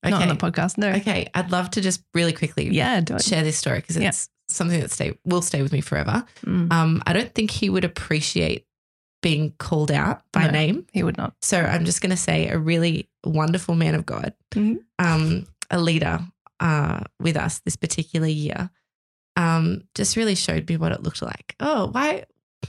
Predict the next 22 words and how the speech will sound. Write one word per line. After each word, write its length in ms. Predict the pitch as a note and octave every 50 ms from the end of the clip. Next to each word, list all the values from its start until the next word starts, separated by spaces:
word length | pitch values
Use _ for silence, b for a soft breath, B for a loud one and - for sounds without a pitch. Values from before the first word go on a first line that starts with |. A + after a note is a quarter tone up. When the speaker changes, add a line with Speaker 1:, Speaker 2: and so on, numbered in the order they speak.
| - _ -
Speaker 2:
Mm. 200 | A#3 A3+ A#3+ - - -
Speaker 1:
Aw. 580 | C4 A#3 A3+ A3+ A3 G#3+ - - - B3 B3 - _ -
Speaker 2:
Showed 200 | - A#3 A3 G#3
me 80 | A3
what 100 | A3 G#3 G3+
it 60 | -
looked 140 | F3+ - -
like 200 | D#3 E3+ - -
to, 380 | - - F2+ E2+ E2+ - - - _ _ _ _ _ -
to 120 | - - F#3+
give 240 | - G#3+ G#3 G3 G3
without 440 | G3 F#3+ G3 F#3+ F#3+ G2+ A2+ - - _ _ _ _ _ _ _ _ _ -
expectation, 840 | - G#3 - - - - - - G3 F#3+ F#3 F3 - G3 F#3+ F#3 F#3+
without 400 | F#3+ F#3+ F#3 - - - G2+ - - _ _ _ _ _ _ _ -
res-, 340 | G3 F#3 F#3 F#3+ G3 G3 G3+
Speaker 1:
Mm. 320 | G3 G3 F#3 F#3+ F#3 E3+ -
Speaker 2:
reservation. 800 | F3+ F#3+ G3+ G3 G3 E3 - - D#3+ - - - G3 F#3+ F#3 - _ -
Speaker 1:
Mm. 280 | G#3+ G3+ G#3+ F#3+ F3+ - _ -
Speaker 2:
Um, 520 | - F3+ F3 E3 E3 E3 E3+ F3 F3+ F3+ _ _ _ _ _ _ _ _ _ -
just 160 | - - -
so 160 | - - G3
freely 580 | F#3 - - F3 D#3+ D#3+ D#3 D3+ D3+ D#3+ F3